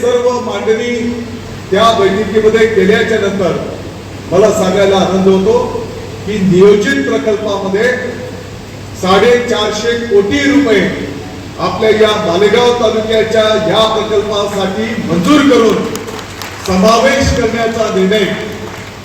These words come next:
माननीय मुख्यमंत्री महोदय, माननीय उपमुख्यमंत्री महोदय आणि मंत्रिमंडळाने त्या दिवशी केला आणि त्याचा शासन निर्णय जो निघाला,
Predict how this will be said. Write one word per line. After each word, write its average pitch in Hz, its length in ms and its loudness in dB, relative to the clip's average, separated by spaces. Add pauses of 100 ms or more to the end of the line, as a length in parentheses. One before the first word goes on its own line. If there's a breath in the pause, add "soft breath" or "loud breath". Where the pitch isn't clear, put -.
(460)
माननीय 214 420 4
मुख्यमंत्री 208 580 0
महोदय, 202 340 2
माननीय 202 400 0
उपमुख्यमंत्री 190 760 4
महोदय 185 380 4
आणि 180 200 2
मंत्रिमंडळाने 190 1120 0 (1160)
त्या 202 180 4
दिवशी 202 360 0
केला 190 640 0 (360)
आणि 190 180 4
त्याचा 190 420 2
शासन 240 520 2
निर्णय 226 240 2
जो 202 140 4
निघाला, 185 720 2